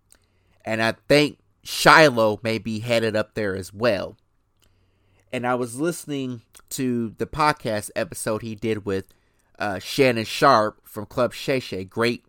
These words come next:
podcast. Check that out on your, on your, uh, next, uh, next podcast episode. Go check out Club Shay Shay.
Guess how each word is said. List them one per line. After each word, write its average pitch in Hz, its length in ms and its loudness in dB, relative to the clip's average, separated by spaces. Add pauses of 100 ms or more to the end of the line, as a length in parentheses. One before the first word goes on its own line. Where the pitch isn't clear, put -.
(120)
podcast. 117 580 0
Check - 240 -8
that 113 200 -2
out 104 260 -4
on 101 140 -10
your, 98 240 -8 (720)
on 107 140 -8
your, 107 300 0
uh, 107 160 2
next, 113 440 -2 (360)
uh, 98 240 -8 (200)
next 117 260 -6
podcast 123 500 2
episode. 104 520 -6
Go 104 80 -8
check 104 320 -8
out 101 180 -4
Club 107 240 -8
Shay 127 240 -4
Shay. 98 400 -10